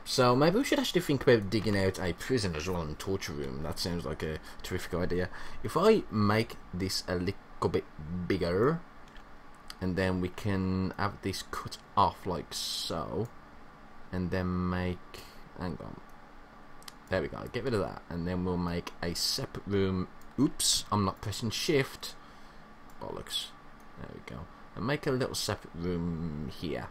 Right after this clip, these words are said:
for the prison. Yeah, it sounds like a good idea. Excellent. Really liking this. I'm really surprised they haven't been as aggressive as they should be, though. I'm pretty sure they should be a lot more aggressive than this.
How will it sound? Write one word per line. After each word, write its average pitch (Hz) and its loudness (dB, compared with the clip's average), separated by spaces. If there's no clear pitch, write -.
for - -10
the - -8
prison. - -4
Yeah, 123 8
it - 2
sounds 98 -2
like - -4
a 90 -2
good 85 0
idea. 131 0
Excellent. - -2
Really 196 12
liking 147 10
this. - 0
I'm 113 8
really 151 10
surprised 123 8
they 120 8
haven't 104 8
been 101 6
as 95 2
aggressive 90 2
as 90 0
they 85 0
should - -2
be, 60 -4
though. 50 -4
I'm 87 -4
pretty 98 0
sure 95 0
they 87 0
should - -4
be 85 0
a 85 2
lot 85 0
more 90 0
aggressive 85 -2
than 69 -8
this. 73 -6